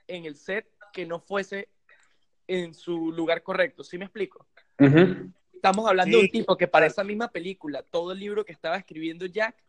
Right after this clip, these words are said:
Speaker 1: lo escribió completo. Todos los de producción decían, "Pero es más económico simplemente poner hojas vacías", y él dijo que no, había que escribir todas las benditas hojas.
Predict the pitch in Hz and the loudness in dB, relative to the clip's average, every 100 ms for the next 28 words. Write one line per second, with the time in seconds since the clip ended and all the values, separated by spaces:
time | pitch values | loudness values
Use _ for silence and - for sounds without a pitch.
0 | _ _ _ _ 196 202 190 - 170 151 | _ _ _ _ -2 0 0 -4 -8 -4
1 | 185 226 151 202 220 - - 175 175 196 | -4 -6 -8 -10 -10 -14 -14 -2 -2 -2
2 | 190 170 156 156 151 - 175 175 180 196 | -6 -14 -12 -10 -10 -12 -12 -12 -12 -10
3 | 185 - 147 151 170 190 - 156 208 233 | -10 -10 -12 -12 -14 -16 -16 -10 -10 -10
4 | - 156 160 180 185 185 208 160 156 185 | -18 -20 -16 -12 -12 -12 -14 -12 -6 -6
5 | 196 165 208 170 160 165 185 190 160 170 | -6 -12 -8 -8 -6 -8 -8 -8 -12 -12
6 | 220 - 156 165 185 208 160 175 208 - | -12 -8 -6 -6 -8 -14 -12 -10 -10 -8
7 | 226 240 262 269 262 - 165 170 185 226 | -8 -8 -10 -16 -16 -14 -12 -12 -14 -6
8 | - 240 - - - | 2 2 0 -18 -20